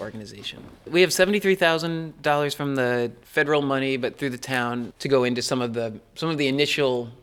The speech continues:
upgrades here. But we've also raised over, I think we're over a hundred twenty thousand dollars in, um, in individual donations already. Plus there's a number of other grants that we're working diligently to hopefully receive. Between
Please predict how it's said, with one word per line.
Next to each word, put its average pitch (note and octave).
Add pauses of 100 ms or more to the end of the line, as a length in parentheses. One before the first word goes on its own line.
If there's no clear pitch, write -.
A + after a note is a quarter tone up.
upgrades A#2
here. A2+ (300)
But C#3+
we've C#3+
also D3+
raised C3+ (300)
over, B2 (160)
I -
think B2+
we're A#2+
over A#2+
a A2
hundred B2+
twenty D3
thousand C3+
dollars B2+
in, A#2
um, A2+
in A#2
individual C#3
donations D3
already. C#3+ (200)
Plus C#3+
there's B2+
a -
number C3+
of B2+
other B2+
grants B2+
that A#2
we're A#2+ (160)
working A#2+
diligently A#2+
to A2 (260)
hopefully B2+
receive. B2 (220)
Between C#3